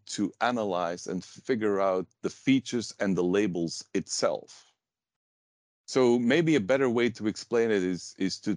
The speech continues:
leave the technology behind and to use an example. So if machine learning is a human and deep learning is a, uh, an alien, and the goal would be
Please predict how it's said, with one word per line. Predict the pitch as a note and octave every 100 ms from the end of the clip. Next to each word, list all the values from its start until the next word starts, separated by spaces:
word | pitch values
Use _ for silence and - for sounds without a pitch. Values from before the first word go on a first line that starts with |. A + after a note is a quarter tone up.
| -
leave | A2 A#2 G2+
the | F2
technology | - F#2 A#2+ A2+ G#2+ F#2
behind | E2 E2 - A2+ G#2 G2 -
and | F2+
to | F#2+
use | F2+ F2+ E2+
an | F2
example. | F2 F2+ F#2 F2+ - - _ _ _ _ _ _ _ -
So | C3+ B2 -
if | B2 -
machine | B2+ - E3 F#3 E3
learning | B2+ A2+ G#2+ G2+ - -
is | F#2+ G2+
a |
human | F2+ G#2+ A2+ E2+ E2+ F2+ - _ _ _ -
and | F#2+ F2+
deep | G2+ D3 -
learning | G2 F#2 F2+ F2 E2+ - _ _ -
is | G2 E2 - -
a, | F2+ F2 E2+
uh, | - G1+ - -
an | F2+ -
alien, | B2 C3 G#2+ F2 G2 F#2+ _ _ _ _ _ _ -
and | G2+ G2+ F#2
the | F#2
goal | F#2+ B2 C#3
would | A2 G2 D#2+
be | G#2 G2 F#2